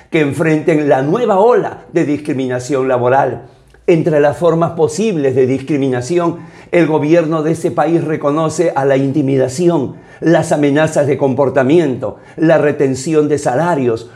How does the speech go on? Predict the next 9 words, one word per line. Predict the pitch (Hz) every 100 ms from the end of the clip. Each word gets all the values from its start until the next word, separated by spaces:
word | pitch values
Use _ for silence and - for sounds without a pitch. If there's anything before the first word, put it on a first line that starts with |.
| -
los | 156 151 151
sueldos | 160 156 151 156
injustos, | 147 131 - 214 - - 113 - - -
el | 180 165 156
no | 175
otorgar | 185 165 139 160
licencia | 156 139 131 160 151 160 139
por | 143 131
embarazo, | 131 131 151 170 - 104